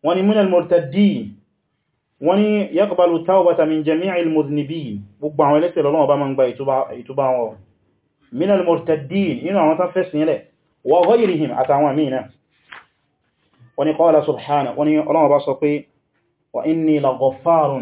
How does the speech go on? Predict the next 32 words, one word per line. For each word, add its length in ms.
èmi 160
Ọlọ́run 260
bá 60
o, 100
ọba 180
aláforíjì 500
mi 100
ni 80
mí 120
o. 120
"لمن 300
تاب"، 500
fẹ́ni 160
tó 80
bá 160
túbá. 200
"وآمن"، 920
àti 240
ẹni 140
tó 80
ṣe 140
kí 80
n 60
tó 100
gbàgbọ́. 360
"وعمل 640
صالحا"، 720
ó 100
tún 120
wá 80
ṣe 140
dáadáa. 340